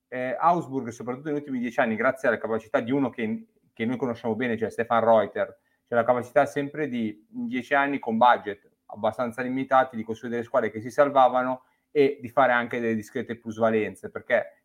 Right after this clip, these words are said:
tanti giocatori che sono passati da lì poi hanno fatto, eh,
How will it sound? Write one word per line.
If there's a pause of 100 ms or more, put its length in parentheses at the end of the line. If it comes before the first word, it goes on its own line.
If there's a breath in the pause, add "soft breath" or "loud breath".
tanti
giocatori (280)
che
sono
passati
da
lì (420)
poi
hanno
fatto,
eh,